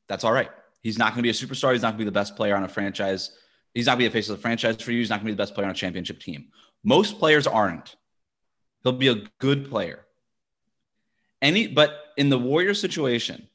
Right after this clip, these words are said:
if you are going to hitch your wagon to somebody at this point in their career and use valuable rotation minutes on that player's development, then that player has to be the face of the franchise in twenty thirty and can't be anything less than that.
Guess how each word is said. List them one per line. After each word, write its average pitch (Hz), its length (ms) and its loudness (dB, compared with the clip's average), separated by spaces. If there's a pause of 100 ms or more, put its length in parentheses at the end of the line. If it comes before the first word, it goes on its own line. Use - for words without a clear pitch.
(360)
if 127 160 0
you 147 140 6
are 185 120 6
going 165 380 0
to 139 160 -2
hitch 151 280 -2
your 175 140 2
wagon 131 400 4
to 107 60 2
somebody 90 540 -2 (280)
at 110 160 -2
this 139 160 2
point 143 260 -2
in 135 60 2
their 123 160 2
career 120 540 -4 (340)
and 135 540 2 (340)
use 160 560 0
valuable 156 560 2
rotation 139 480 0
minutes 143 540 -4
on 120 160 2
that 120 200 2
player's 131 300 0
development, 131 500 0 (300)
then 120 120 0
that 156 220 2
player 143 360 0 (260)
has 180 420 2
to 139 100 -2
be 92 340 -6 (460)
the 123 60 -4
face 131 300 2
of 120 40 -4
the 120 80 -2
franchise 98 680 0
in 117 160 2
twenty 104 320 -2
thirty 85 420 -6 (220)
and 131 160 0
can't 135 200 -2
be 131 160 -6
anything 143 380 2
less 107 200 -2
than 90 100 -10
that. - 200 -16